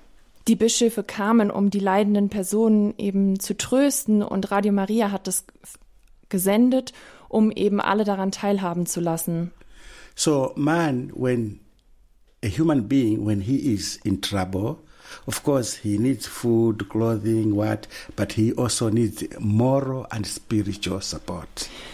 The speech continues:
Speaker 1: Der Mensch, wenn er in einer schwierigen Situation ist, dann braucht er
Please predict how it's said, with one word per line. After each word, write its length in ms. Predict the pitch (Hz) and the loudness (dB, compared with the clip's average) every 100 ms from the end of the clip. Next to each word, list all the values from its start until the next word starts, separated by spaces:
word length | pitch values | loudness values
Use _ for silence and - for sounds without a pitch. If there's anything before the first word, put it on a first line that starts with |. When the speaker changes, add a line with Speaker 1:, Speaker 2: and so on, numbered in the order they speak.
| - - - - | -18 -20 -16 -2
Speaker 1:
Der 100 | 190 | 4
Mensch, 520 | 208 233 233 208 - 202 | 6 6 4 2 -4 -4
wenn 220 | 196 202 | 0 0
er 240 | 196 196 | 2 0
in 120 | - 196 | -2 0
einer 220 | 202 196 | 0 0
schwierigen 420 | - 247 233 226 | 0 2 4 2
Situation 720 | 202 - 196 - - 254 262 | 0 -4 -6 -2 2 4 2
ist, 220 | - 180 - | 0 -6 -4
dann 200 | 196 190 | -4 -4
braucht 440 | - 208 240 240 | 0 0 0 -2
er 240 | 196 175 | -4 -6